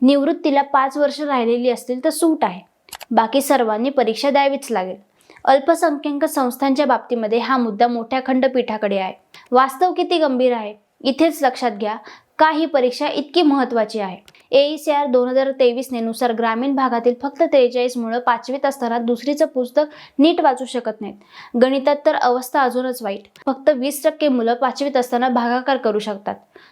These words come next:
दोन हजार बारा पासून हे आकडेवारी फारशी सुधारलेली नाही.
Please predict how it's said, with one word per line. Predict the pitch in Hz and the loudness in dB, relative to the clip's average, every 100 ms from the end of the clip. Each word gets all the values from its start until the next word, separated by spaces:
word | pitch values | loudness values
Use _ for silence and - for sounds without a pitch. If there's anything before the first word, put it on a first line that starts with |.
| _ | _
दोन | 226 247 | 2 2
हजार | 254 262 | 2 0
बारा | 233 220 240 | 2 0 0
पासून | 262 226 240 233 | -2 -4 -4 -6
हे | 247 | -2
आकडेवारी | 247 - 233 226 208 240 247 | -2 -2 -2 0 0 0 0
फारशी | 254 247 285 | -2 -2 -4
सुधारलेली | 269 233 233 220 214 214 | -2 0 0 -2 -4 -6
नाही. | 196 | -8